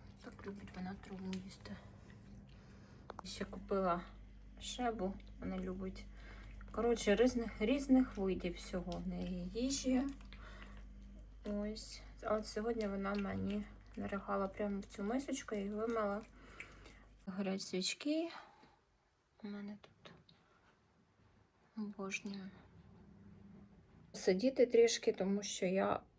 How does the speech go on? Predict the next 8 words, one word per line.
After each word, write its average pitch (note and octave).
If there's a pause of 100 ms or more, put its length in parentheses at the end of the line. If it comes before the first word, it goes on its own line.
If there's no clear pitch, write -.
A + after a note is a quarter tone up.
(220)
а, -
втомилась. F#3
В -
мене G3 (560)
навіть F#3+ (200)
носки G#3
знім-, G#3 (140)
знімлю, A#3